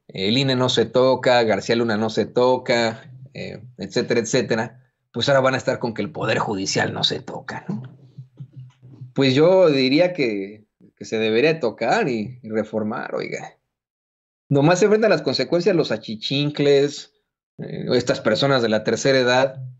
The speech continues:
y, y, y los que verdaderamente son los responsables, los dueños o los políticos.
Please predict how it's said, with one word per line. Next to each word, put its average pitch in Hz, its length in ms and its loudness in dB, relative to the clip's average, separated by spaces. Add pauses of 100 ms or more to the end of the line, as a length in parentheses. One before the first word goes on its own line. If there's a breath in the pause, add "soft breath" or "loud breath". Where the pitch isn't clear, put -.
(160)
y, 117 340 -8
y, 117 220 -6
y 120 40 -2
los 110 200 0
que 117 220 0
verdaderamente 143 720 2
son 156 160 2
los 147 100 2
responsables, 104 720 0
los 101 180 0
dueños 120 500 0
o 110 40 0
los 101 160 -2
políticos. - 960 -4